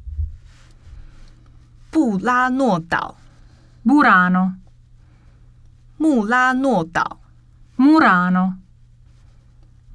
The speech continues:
Speaker 1: 玻璃。
Speaker 2: Vetro.
Speaker 1: 圣马可大教堂。
Speaker 2: Basilica di San Marco.
Speaker 1: 总督宫。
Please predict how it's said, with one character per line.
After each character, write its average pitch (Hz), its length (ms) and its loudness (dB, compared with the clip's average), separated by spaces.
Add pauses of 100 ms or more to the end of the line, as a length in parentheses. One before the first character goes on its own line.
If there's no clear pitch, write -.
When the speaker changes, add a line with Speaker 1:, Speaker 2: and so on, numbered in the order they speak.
(120)
Speaker 1:
玻 311 320 0
璃。 185 420 -4 (540)
Speaker 2:
Vetro. 185 640 -2 (1700)
Speaker 1:
圣 - 360 -2
马 190 320 0
可 190 400 -6
大 254 260 -4
教 190 340 -4
堂。 156 520 -10 (440)
Speaker 2:
Basilica 269 880 2
di 208 200 0
San 240 260 2
Marco. 185 680 0 (1080)
Speaker 1:
总 165 360 -4
督 277 440 -6
宫。 269 420 0